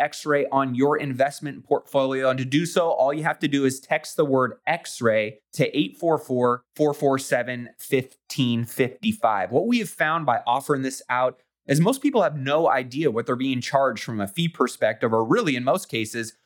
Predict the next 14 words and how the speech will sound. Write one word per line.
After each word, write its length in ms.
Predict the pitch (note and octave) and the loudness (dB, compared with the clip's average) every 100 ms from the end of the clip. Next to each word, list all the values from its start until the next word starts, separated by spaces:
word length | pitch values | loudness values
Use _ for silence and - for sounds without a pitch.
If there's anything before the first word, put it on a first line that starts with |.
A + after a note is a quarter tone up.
| _ _ | _ _
overcharged, 920 | D3 G3 G#3 B2+ A2 - A2+ A2+ A2+ - | 2 2 2 -2 0 0 2 0 -8 -6
and 180 | C#3 C3 | -2 2
whether 240 | C#3 F#3 | 2 2
or 80 | F#3 | 0
not 260 | C#3 C#3+ - | 0 -2 0
their 140 | C3 | 0
current 560 | A#2 - E3 F3+ F#3+ - _ _ _ | -2 -4 0 2 0 -6 _ _ _
investment 720 | C#3+ C3 C3 D3 - D3 C#3 | -2 0 2 0 -2 -6 -4
and 160 | C3 A#2+ | -4 -2
financial 480 | B2+ A2+ B2+ C3 B2+ | -4 -2 -2 0 -2
plan 260 | C3+ B2 | 0 -2
is 120 | A#2 | 0
actually 360 | A#2+ C#3+ - D#3 | -2 -2 -2 2
aligned 580 | C3+ A#2+ F#3 B2 B2+ | 2 2 2 0 -4